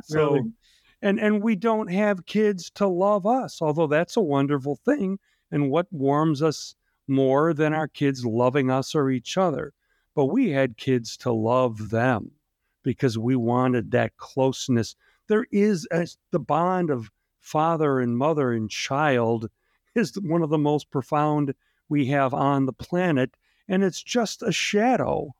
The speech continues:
Speaker 1: It's just the outer fringe of our relationship with Jesus and with the Father and the Spirit in us. So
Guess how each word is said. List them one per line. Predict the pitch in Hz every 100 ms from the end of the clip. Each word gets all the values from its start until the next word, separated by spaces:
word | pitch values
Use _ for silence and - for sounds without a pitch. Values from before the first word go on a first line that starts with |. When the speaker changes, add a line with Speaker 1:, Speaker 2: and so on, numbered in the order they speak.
| _ _ _ -
Speaker 1:
It's | 160 -
just | 180 -
the | 170 180
outer | 156 175 160
fringe | - - 156 196 170 139 131 - _ _ -
of | 127
our | 131 131
relationship | 131 127 131 131 143 120 - 127 127
with | 110
Jesus | 110 131 151 127 143 123 - _ _ -
and | 135
with | 127 -
the |
Father | 110 139 131 131 135
and | 127
the | 123
Spirit | - - 170 156 - -
in | 165 185
us. | 127 - - - _ _ _ _
So | - 131 127